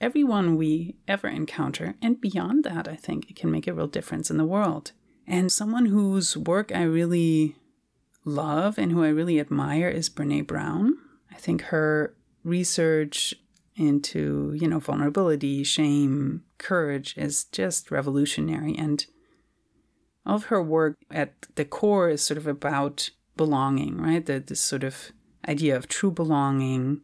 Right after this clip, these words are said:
as opposed to fitting in, right? Where we look on the outside what's needed so that we can fit into this group,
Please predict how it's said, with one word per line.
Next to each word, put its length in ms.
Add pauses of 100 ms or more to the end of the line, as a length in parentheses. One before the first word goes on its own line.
(320)
as 180
opposed 400
to 120
fitting 480
in, 460
right? 380
Where 120
we 100
look 220
on 100
the 120
outside 440
what's 260
needed 400
so 160
that 140
we 80
can 160
fit 200
into 220
this 140
group, 380